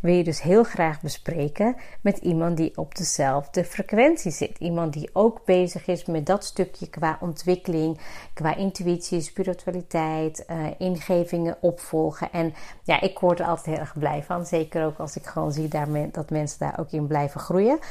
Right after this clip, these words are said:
Ehm, ik blijf er ook in groeien. Ik ben er nog niet. Ik zeg altijd van, ik vind het leuk dat ik nu deze kennis mag delen met jou, zodat je er ook echt mee aan de slag kan gaan. Maar het blijft altijd leuk om toch dat,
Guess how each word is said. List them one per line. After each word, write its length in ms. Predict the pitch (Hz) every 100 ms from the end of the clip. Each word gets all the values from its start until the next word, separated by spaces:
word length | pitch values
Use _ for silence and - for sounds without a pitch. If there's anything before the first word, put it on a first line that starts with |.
| - -
Ehm, 260 | - 160 151 -
ik 180 | - 180
blijf 260 | 180 170 -
er 120 | -
ook 160 | 190
in 120 | 190 175
groeien. 440 | - 175 170 -
Ik 120 | 156
ben 160 | 160 156
er 100 | 151
nog 200 | 151 135
niet. 240 | 156 156
Ik 120 | -
zeg 180 | - 143
altijd 320 | 147 143 147
van, 200 | - 143
ik 140 | 139 -
vind 280 | - 151 151
het 80 |
leuk 200 | 151 165
dat 160 | 165 156
ik 60 | 151
nu 140 | 151
deze 320 | 151 165 165
kennis 320 | - 156 151
mag 160 | 160 151
delen 340 | 147 151 151
met 180 | 147 147
jou, 240 | 151 143 143
zodat 300 | 147 147 -
je 80 |
er 140 | 147 147
ook 160 | 143
echt 300 | - 147 - - - - -
mee 160 | 160
aan 120 | 135 143
de 60 |
slag 340 | 135 - 160 -
kan 140 | 190
gaan. 360 | - 190 226 294 - - -
Maar 360 | 156 147 143 -
het 140 | 143
blijft 320 | 139 165 180
altijd 280 | 170 165 156
leuk 280 | 147 147 -
om 200 | 156 147
toch 220 | - 151
dat, 160 | -